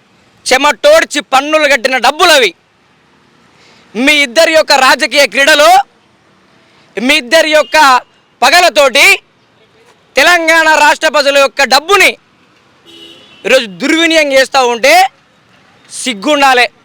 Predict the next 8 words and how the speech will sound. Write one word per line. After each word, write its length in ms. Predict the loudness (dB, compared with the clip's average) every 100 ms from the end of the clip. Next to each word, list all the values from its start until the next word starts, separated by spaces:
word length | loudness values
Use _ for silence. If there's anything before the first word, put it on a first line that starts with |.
| _ _ _ _ _ _ _ _ _ -8 0
సోయి 280 | 2 2 0
ఉండాలే. 320 | 0 2 0 -2 _ _ _ _ _ _ _ _ _
ప్రజాపాలన, 600 | -4 0 0 0 -2 0 -2 0
ప్రజాపాలన 480 | 0 0 0 0 -2
అని 80 | -6
చెప్తా 200 | -4 -2 0
ఉన్నావు 180 | 0 0
కదా, 180 | 2